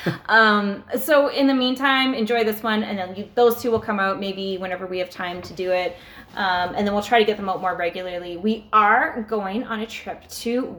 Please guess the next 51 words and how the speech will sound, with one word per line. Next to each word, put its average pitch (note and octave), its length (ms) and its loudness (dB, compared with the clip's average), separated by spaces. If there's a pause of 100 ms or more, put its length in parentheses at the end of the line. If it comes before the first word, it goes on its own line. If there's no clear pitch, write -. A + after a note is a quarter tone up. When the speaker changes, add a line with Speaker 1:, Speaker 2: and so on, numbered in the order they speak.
Speaker 2:
Winnipeg F#3+ 800 -2
Speaker 1:
Yeah. B2+ 500 6
Speaker 2:
in A2+ 160 6
a - 80 2
couple A3+ 260 2
of G#3 140 -6
weeks. A3+ 340 -6
So B3 240 -2
maybe A#3 540 0
we'll D4+ 220 -2
record A3+ 520 0
some A#3 140 -6
stuff G#3 320 -6
in F3+ 220 -10
Winnipeg. G#3+ 760 -4 (160)
Speaker 1:
Yeah. F3 360 -2
Speaker 2:
And A#3 120 4
the B3+ 120 2
other F#4+ 240 4
thing D#4+ 160 0
that D4+ 80 0
we're C#4+ 100 2
doing C4 300 0
that's A#3 180 -2
gonna B3+ 240 0
allow A3 180 4
us G#3+ 140 0
to A3 80 -8
do G#3+ 160 2
a G#3+ 40 4
little G#3+ 180 4
bit G#3+ 180 -2
more G3+ 220 2
of G3 80 0
this G#3 200 -2
in G#3 60 -4
the G3+ 80 -4
next F#3+ 260 -6
couple G3+ 220 -6
of F#3+ 60 -4
weeks F#3 360 -8
is F#3+ 300 -6
we G3 140 -8
are G3 160 2
teaching G3+ 540 -6
our E3+ 120 -6
course - 600 -10
on F#3+ 100 -6
the F#3 100 -8
regular. B2+ 640 -8
Speaker 1:
Mm-hmm. A#2 300 -2